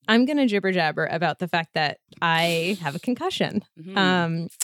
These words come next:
Speaker 1: I sustained an injury <laughs> yesterday afternoon by, uh, bending over to pick something up
Speaker 2: Mm-hmm.
Speaker 1: and standing up with gusto into the corner of a wall-mounted, uh, monitor.
Speaker 2: I like to call it purpose.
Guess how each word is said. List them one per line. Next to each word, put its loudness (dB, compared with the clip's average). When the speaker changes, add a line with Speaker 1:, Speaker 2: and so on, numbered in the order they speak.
Speaker 1:
I 2
sustained -2
an 0
injury -2
<laughs> 0
yesterday -2
afternoon 2
by, 4
uh, 4
bending 2
over 2
to -2
pick -4
something -2
up -2
Speaker 2:
Mm-hmm. -8
Speaker 1:
and 0
standing 0
up 0
with 0
gusto 0
into -4
the -2
corner -2
of -2
a 0
wall-mounted, -2
uh, -2
monitor. -2
Speaker 2:
I -8
like -12
to -18
call -10
it -18
purpose. -12